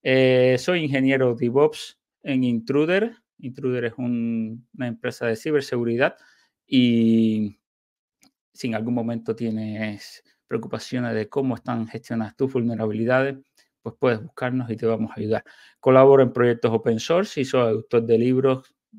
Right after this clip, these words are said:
eh, de, sobre contenedores, específicamente sobre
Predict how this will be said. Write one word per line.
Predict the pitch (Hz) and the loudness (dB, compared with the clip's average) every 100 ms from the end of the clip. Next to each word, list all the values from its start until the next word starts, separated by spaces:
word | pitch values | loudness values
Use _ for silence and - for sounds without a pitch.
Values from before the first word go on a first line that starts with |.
| - | -14
eh, | 120 113 110 110 | -6 -4 -2 -2
de, | 113 123 | -4 -8
sobre | - 131 120 | -4 0 0
contenedores, | 110 107 104 107 104 - - - _ _ _ | -2 -4 -2 -2 -2 -4 -10 -16 _ _ _
específicamente | - 113 123 117 117 117 117 123 120 117 113 - _ _ _ | -10 -4 -4 0 0 0 0 4 6 6 2 -4 _ _ _
sobre | _ - 113 110 107 107 104 | _ -4 -2 0 0 -4 -6